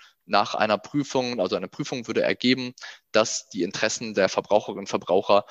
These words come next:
dahinter zurückstecken. Und dann hätte er quasi die Rechtsgrundlage, wie gesagt, entweder Einwilligung oder das berechtigte Interesse. Das ist eine Frage des Einzelfalls, das kann man hier und jetzt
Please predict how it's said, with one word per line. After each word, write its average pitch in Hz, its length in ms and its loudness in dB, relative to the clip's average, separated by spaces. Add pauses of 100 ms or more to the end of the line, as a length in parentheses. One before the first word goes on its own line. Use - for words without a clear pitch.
(240)
dahinter 107 400 -2
zurückstecken. - 720 -2 (480)
Und 104 140 -6
dann 135 260 2
hätte 139 240 4
er 107 160 4
quasi 113 360 4
die 110 80 -2
Rechtsgrundlage, 107 840 2
wie 110 120 -6
gesagt, 113 420 2
entweder 98 520 -4
Einwilligung 160 680 -2 (300)
oder 127 300 2
das 117 200 -2
berechtigte - 600 -2
Interesse. - 420 -2
Das 107 160 2
ist 143 140 0
eine 107 160 2
Frage 110 260 2
des 104 140 -6
Einzelfalls, 117 640 2
das - 140 -6
kann 117 140 -4
man 104 140 -6
hier 110 200 -4
und 104 140 -6
jetzt - 320 -6